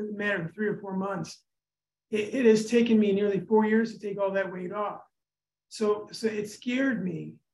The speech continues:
that I would, I put on that weight so quickly. And I felt like, "Oh my goodness," I was heading to five hundred plus. And, and actually, I think that was a, a healthy part of my brain telling me that, um, that there was something really wrong here. I needed, I needed to be honest.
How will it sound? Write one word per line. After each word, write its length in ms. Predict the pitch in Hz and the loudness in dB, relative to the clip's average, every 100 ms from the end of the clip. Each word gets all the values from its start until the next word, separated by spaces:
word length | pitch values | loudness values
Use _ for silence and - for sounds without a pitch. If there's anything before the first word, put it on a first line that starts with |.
| _ _ | _ _
that 100 | 208 | 0
I 60 | 202 | 2
would, 240 | 208 214 | 2 0
I 300 | 220 208 208 | -2 -4 -6
put 180 | - 214 | -4 -4
on 160 | 208 196 | -2 -4
that 160 | 190 | -6
weight 220 | 185 190 | -8 -10
so 160 | - - | -10 -12
quickly. 500 | - 226 180 170 175 | 2 2 4 -4 -6
And 120 | 196 | -8
I 80 | 185 | -8
felt 260 | - 214 214 | 0 2 2
like, 220 | 98 175 220 | -2 -6 -2
"Oh 100 | 214 | 0
my 140 | 185 | 0
goodness," 340 | 170 101 - | -2 -2 -4
I 80 | 208 | -4
was 120 | 208 | -6
heading 200 | 214 208 190 | -2 -2 -2
to 60 | 170 | -4
five 200 | 202 196 | -6 -6
hundred 320 | 208 190 170 | -6 -6 -8
plus. 420 | - 202 175 - _ _ _ _ _ 190 | -6 -6 -6 -12 _ _ _ _ _ -2
And, 140 | 214 | 0
and 360 | 214 208 - - - | 2 0 -2 -8 -4
actually, 360 | 269 233 226 233 | 0 2 6 6
I 120 | 226 | 6
think 200 | 247 226 | 6 6
that 100 | 214 | 6
was 220 | 202 185 | 6 4
a, 80 | 220 254 220 | -2 -4 -6
a 60 | |
healthy 300 | 165 - 240 | -2 0 0
part 240 | 226 226 226 | 4 4 6
of 80 | 220 | 6
my 160 | 214 | 6
brain 560 | 196 214 214 214 220 - _ _ _ | 4 0 2 2 2 -2 _ _ _
telling 280 | 208 202 196 | -4 -2 0
me 220 | 196 196 190 | 2 0 0
that, 260 | 185 185 - | -4 -6 -8
um, 320 | 180 180 170 - _ _ _ _ _ _ _ | -6 -6 -6 -12 _ _ _ _ _ _ _
that 120 | 180 | -4
there 100 | 190 | -2
was 100 | 175 | -2
something 220 | 202 180 | -2 0
really 200 | 170 175 | 0 0
wrong 300 | 165 175 175 | 2 0 0
here. 160 | 170 160 | 0 -2
I 40 | |
needed, 320 | 175 175 165 170 185 | -2 -2 -4 -8 -4
I 40 | |
needed 220 | 190 185 | -2 -2
to 60 | 156 | -2
be 200 | 175 175 | -6 -4
honest. 440 | 185 185 175 - | -4 -4 -6 -12